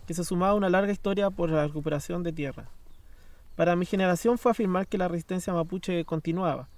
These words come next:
la que, unida a la lucha de las hermanas Quintremán, enseñaba el camino, por lo menos para los jóvenes mapuches, de la resistencia de, de nuestro pueblo. Los costos de, de este proceso también lo llevaron a cabo distintas personas.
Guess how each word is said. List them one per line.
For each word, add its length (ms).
la 120
que, 240
unida 360
a 20
la 140
lucha 320
de 100
las 80
hermanas 340
Quintremán, 640
enseñaba 480
el 80
camino, 640
por 120
lo 80
menos 220
para 180
los 120
jóvenes 280
mapuches, 540
de 320
la 140
resistencia 640
de, 80
de 180
nuestro 240
pueblo. 360
Los 140
costos 340
de, 180
de 260
este 200
proceso 360
también 360
lo 80
llevaron 360
a 120
cabo 480
distintas 420
personas. 580